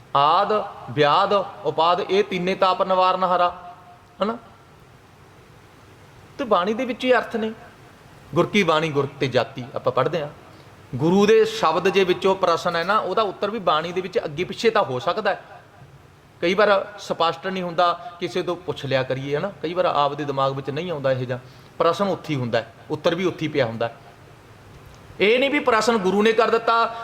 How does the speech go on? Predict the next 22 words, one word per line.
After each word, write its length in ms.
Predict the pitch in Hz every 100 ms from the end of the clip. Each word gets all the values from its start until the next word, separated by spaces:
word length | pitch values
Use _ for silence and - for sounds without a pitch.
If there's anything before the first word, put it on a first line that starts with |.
| -
ਤੇ 60 | 233
ਉੱਤਰ 340 | 233 226 240
ਅਸੀਂ 160 | 226 226
ਕਿਸੇ 220 | 220 220
ਹੋਰ 240 | 180 175
ਗ੍ਰੰਥਾਂ 360 | 156 160 143 156
ਚੋਂ 120 | 151
ਲੱਭੀ 220 | 156 185
ਜਾਈਏ। 300 | 156 139 120 117
ਨਹੀਂ, 160 | 156 180
ਨਹੀਂ, 120 | 170
ਇਹ 120 | 180
ਨਹੀਂ 100 | 185
ਹੁੰਦਾ 200 | 135 113
ਹੁੰਦਾ। 220 | 104 98 95 - - - - - - -
ਹਾਂ, 140 | 202 226
ਉਹਦੇ 260 | 214 262
ਬਰਾਬਰ 440 | 190 170 165 165 - -
ਆ 220 | 147 165
ਸਕਦਾ 360 | - 156 127 160
ਹੈ, 160 | 180 - - -
ਪਰ 240 | 202